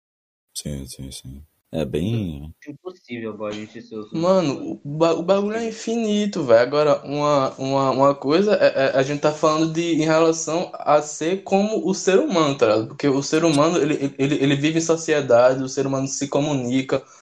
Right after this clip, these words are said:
Speaker 3: o ser humano, ele, ele faz diversas coisas, tá ligado?
Speaker 1: Eu tô
Speaker 3: Aí,
Speaker 1: sabendo.
Speaker 3: aí, aí, se, se fosse pegar um, um alien, velho, eu, eu, eu não sei se, se um alien, tipo,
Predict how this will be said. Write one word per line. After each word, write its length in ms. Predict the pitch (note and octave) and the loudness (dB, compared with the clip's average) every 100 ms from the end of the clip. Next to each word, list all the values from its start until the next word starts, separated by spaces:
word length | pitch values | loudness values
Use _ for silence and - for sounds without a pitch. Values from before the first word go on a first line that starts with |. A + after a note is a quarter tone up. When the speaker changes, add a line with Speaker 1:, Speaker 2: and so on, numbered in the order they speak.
| _ - | _ -10
Speaker 3:
o 60 | C3 | -2
ser 200 | - D3 | 2 4
humano, 480 | C#3+ C#3+ C#3 B2+ - | 4 4 4 2 -2
ele, 400 | B2+ C#3+ C3+ B2 | 0 4 4 2
ele 100 | E3 | 0
faz 360 | E3 A#3 A#3 - _ | 2 0 -2 -14 _
diversas 400 | D#3 E3 - F#4+ | -2 -2 -2 -8
coisas, 320 | - D#3 C#3 | -2 -2 0
tá 80 | - | -4
ligado? 380 | A#2+ A2+ C3 G3 _ _ _ _ - | -2 0 0 -4 _ _ _ _ -6
Speaker 1:
Eu 200 | G3+ F3+ | -4 -2
tô 120 | E3+ | 0
Speaker 3:
Aí, 380 | G3+ C4+ A#3+ - | 2 2 0 -2
Speaker 1:
sabendo. 40 | - | 4
Speaker 3:
aí, 160 | E3+ F#3 F3 | 6 6 4
aí, 100 | F#3 | 0
se, 220 | - - | -6 -10
se 120 | - | -8
fosse 260 | G3 G3+ G3 | 0 0 2
pegar 440 | - G3 D#3 C3 | 2 4 4 4
um, 420 | B2 C3+ C3 B2+ B2+ | 0 -6 -6 -4 0
um 60 | |
alien, 440 | A2+ D3+ C4 C4 C3+ | 2 2 0 -4 -4
velho, 260 | A#2 A2+ D#3+ | -2 -2 -2
eu, 40 | D#3+ | 0
eu, 100 | G#3 | -2
eu 80 | - | 0
não 100 | G#3 | -2
sei 200 | G#3 A3 | -2 -4
se, 260 | G#3+ A#3 G3 | -4 -4 -4
se 140 | - | -2
um 180 | G#3 D#3 | 0 4
alien, 720 | C#3+ E3 B3 D4 F3 B2+ G#2 - | 4 2 0 0 -2 -2 -6 -10
tipo, 540 | - C#3 A#2+ A#2 G#2+ | -10 -10 -6 -4 -4